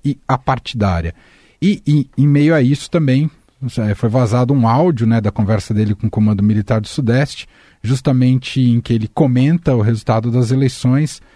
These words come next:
né, revela ali que não foi, é, pra dentro da caserna o resultado talvez que muitos não aguardavam, a vitória do Lula,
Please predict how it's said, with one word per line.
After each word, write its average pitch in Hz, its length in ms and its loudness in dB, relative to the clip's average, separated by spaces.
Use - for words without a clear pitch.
né, 113 160 0
revela 131 460 2
ali 120 200 2
que - 160 -4
não 135 160 2
foi, 117 540 0
é, 95 220 -2
pra 107 240 -4
dentro 107 240 -2
da 107 100 -2
caserna 107 520 0
o 107 40 2
resultado 104 540 -2
talvez 98 320 -2
que - 80 -4
muitos 110 300 0
não 113 200 2
aguardavam, 127 600 0
a - 20 2
vitória 117 340 -2
do 139 100 0
Lula, 147 400 2